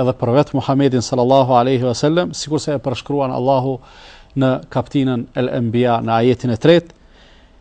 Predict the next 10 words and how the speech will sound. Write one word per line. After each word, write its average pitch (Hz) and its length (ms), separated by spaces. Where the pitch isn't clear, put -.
"Hel 156 140
hadha 156 360
illa 151 320
basharun 139 480
mithlukum 135 680
afata'tuna 143 680
as-sihra 135 580
wa 131 120
antum 120 300
tubsirun." 123 800